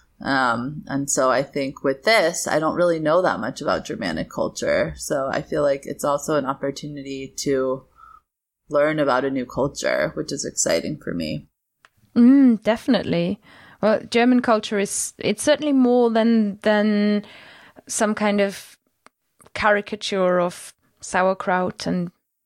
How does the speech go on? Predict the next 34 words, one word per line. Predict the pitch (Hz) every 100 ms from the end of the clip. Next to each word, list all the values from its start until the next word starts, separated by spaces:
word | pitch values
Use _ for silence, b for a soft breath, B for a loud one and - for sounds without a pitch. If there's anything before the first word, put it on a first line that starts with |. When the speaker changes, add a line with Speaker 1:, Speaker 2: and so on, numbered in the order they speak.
| -
Speaker 2:
big, | 202 202
massive | 202 208 208 -
beers | 180 190 185 185 180 - - B B B B B B
and, | - 185 175 180 -
and | 208
all | 214 254
<laughs> |
that. | 269 302 392 381 466 466 - 415 - 381 - - - 294
You | 277
know, | 247
it's, | 233
Speaker 1:
Yeah. | 170 147 175 185
Speaker 2:
it's | - 240
a |
big | 247 247
country. | 247 233 -
Also, | 262 320 330
it's | 285 -
a, | 240 214 208 b b b b b b
in | 240
a | 247
way, | 226 269 262
for, | - 226 220 -
for | - - 220
you, | 190 269 247 214
it, | 202 - - -
it | - -
can | 247 254 254
be | 240 220 214 220
a | - 208
real | 226 220 214 202 202 - _ _ _ _ _ _ _ _ -
gate | 220 226 -
into | - 233 - 220
European | 190 185 180 320 277 170